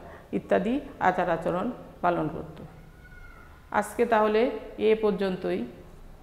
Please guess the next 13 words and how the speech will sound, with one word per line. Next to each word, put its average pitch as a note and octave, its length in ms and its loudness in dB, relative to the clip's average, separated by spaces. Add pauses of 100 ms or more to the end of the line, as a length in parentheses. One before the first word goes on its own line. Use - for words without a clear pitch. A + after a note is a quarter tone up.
(460)
তোমরা G#3 400 6 (1800)
এগুলি G#3+ 380 8
সব G#3+ 220 10 (320)
বাসায় G3 340 10
আরও G3 160 12
ভালোভাবে G3 600 8
পড়বে। F#3+ 400 8 (320)
এইচডব্লিউ G#3 480 10
থাকলো G3 600 6 (400)
ঊননব্বই A3 520 10
পৃষ্ঠার G3 480 6 (1400)
প্রশ্নের G#3+ 400 10
উত্তর G#3+ 420 8